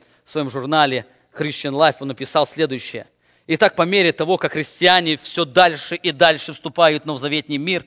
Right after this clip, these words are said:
они будут все меньше и меньше полагаться на свой разум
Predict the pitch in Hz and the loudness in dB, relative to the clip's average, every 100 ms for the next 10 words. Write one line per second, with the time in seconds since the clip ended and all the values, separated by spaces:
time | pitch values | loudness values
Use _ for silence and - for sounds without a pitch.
0 | _ _ _ _ _ 151 180 151 190 165 | _ _ _ _ _ -2 -2 -4 -6 -6
1 | - 175 160 185 190 - 180 - 160 175 | -6 -4 -2 -2 -2 -4 -8 -6 -4 -2
2 | 165 - 165 - _ _ 175 170 165 165 | -4 -4 -6 -6 _ _ 4 4 4 0
3 | - 160 151 156 160 165 160 147 | 0 -6 -6 -4 2 4 4 2